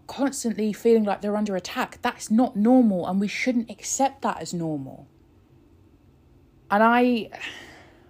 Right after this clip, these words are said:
I am so tired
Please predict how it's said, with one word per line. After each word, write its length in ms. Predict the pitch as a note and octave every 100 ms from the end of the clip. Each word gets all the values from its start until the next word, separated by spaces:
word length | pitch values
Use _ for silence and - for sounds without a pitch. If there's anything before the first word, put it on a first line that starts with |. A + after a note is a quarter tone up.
| _ _ _ _ _ _ _ _ _ _ _ _ _ _ _ - - - - -
I 80 | A#3
am 140 | B3+
so 220 | B3 C4
tired 840 | C4+ - - C4+ C4 D3 C3+ G3+